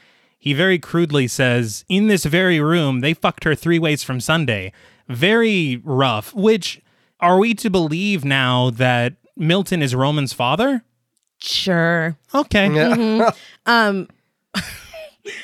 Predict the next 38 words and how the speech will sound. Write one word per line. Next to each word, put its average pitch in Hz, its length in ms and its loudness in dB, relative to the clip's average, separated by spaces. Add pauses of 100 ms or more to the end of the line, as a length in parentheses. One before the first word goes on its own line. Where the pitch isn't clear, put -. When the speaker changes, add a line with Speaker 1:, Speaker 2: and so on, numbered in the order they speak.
(280)
Speaker 2:
I 214 100 4
wish 226 240 2
I 202 100 0
could 190 120 0
offer 175 280 0
more. 170 400 0
Everything 247 520 0
about 202 320 0
this 190 200 0
<laughs> - 0 -
bothered 170 460 0
me. 156 340 -6 (320)
And, 240 360 0
uh, 214 320 2
some 269 480 -2
bullshit 214 580 0
narrative 202 680 0
that 170 440 -2
they, 180 280 0
quote 196 280 -4
unquote, 185 560 0
made 165 400 -4
her 185 260 0
a 185 140 -4
slut 185 460 0 (100)
because 196 260 -4
of 175 120 -2
what 180 180 -2
they 185 140 -2
did 175 260 -4
to 220 80 -2
her. 240 400 0 (220)
Speaker 1:
I, 165 400 0 (420)
I 170 140 0
think 220 260 0
Speaker 2:
It - 240 2 (600)
makes 320 500 -2
me 202 440 0